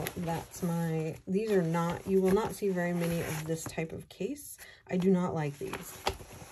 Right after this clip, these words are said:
at all. Um, but I had it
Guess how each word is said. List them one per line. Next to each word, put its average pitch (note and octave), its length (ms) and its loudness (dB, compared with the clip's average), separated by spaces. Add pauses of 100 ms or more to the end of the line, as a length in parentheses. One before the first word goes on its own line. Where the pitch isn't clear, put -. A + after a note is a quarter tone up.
(680)
at F3 100 -2
all. - 140 -4 (880)
Um, F3 480 -6 (520)
but E3+ 120 -10
I - 80 -10
had A#3 300 -10
it B3 180 -10